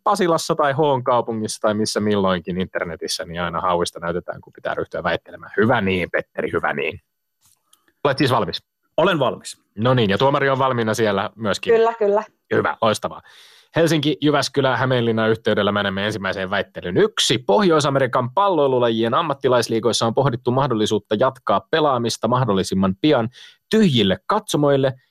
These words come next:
Speaker 1: ja tarkoin rajatusti vain tietyillä paikkakunnilla.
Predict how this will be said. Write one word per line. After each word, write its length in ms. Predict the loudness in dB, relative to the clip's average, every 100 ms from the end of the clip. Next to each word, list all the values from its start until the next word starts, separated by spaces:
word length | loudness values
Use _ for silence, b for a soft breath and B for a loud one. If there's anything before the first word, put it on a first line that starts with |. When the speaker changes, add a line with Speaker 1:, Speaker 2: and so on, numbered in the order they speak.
| -6
Speaker 1:
ja 60 | 0
tarkoin 380 | 0 2 2 2
rajatusti 680 | 4 2 2 -2 -2 -2
vain 240 | 0 0 0
tietyillä 460 | 0 2 0 0
paikkakunnilla. 840 | 0 0 -2 -4 -6 -8 -6 -8